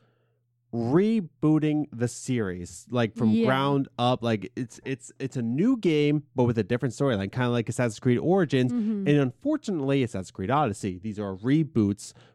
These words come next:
Speaker 1: for the series. I say unfortunately because, fight me on Twitter at Ace the Grocer, Odyssey is trash.
Speaker 2: Anyway.
Speaker 1: Now, uh, that's a reboot. But,
Speaker 2: Yeah.
Speaker 1: uh, did I lose your train of thought there?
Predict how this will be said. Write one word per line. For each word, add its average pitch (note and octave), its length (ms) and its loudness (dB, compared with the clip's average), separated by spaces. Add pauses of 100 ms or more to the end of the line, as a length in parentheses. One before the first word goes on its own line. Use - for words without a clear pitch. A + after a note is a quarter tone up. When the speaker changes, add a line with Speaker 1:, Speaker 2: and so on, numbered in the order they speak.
Speaker 1:
for F#2 180 -2
the F2 60 -6
series. C3 560 2 (180)
I G#2 100 -2
say G#2+ 160 0
unfortunately D3+ 640 2
because, A2 500 0 (280)
fight D3 200 2
me C3+ 100 4
on C3 140 2
Twitter D3+ 500 2
at A#2+ 200 2
Ace A#2 180 2
the - 80 -6
Grocer, A#2+ 580 2 (1040)
Odyssey G#2+ 340 2
is G2 100 -4
trash. - 300 -10 (160)
Speaker 2:
Anyway. B3 220 0
Speaker 1:
Now, B2 240 2 (440)
uh, C3+ 580 0
that's C3 280 -2
a A2+ 60 -6
reboot. G2 760 -10 (920)
But, G#2+ 320 -6
Speaker 2:
Yeah. G#3 220 -12 (440)
Speaker 1:
uh, G#2+ 380 0
did A2+ 160 -2
I A2+ 180 2
lose G#2+ 240 -2
your A2 60 -6
train A2+ 240 0
of G2+ 60 -2
thought G#2+ 200 -2
there? A2+ 180 0